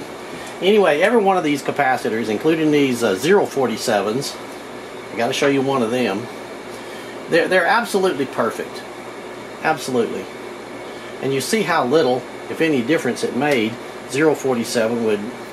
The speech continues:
see, dip right there. Right there.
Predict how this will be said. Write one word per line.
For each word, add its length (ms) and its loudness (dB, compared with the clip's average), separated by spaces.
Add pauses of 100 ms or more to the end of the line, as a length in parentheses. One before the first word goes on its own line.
(120)
see, 280 -4 (640)
dip 240 0
right 200 -2 (140)
there. 520 0 (2000)
Right 180 -12
there. 380 0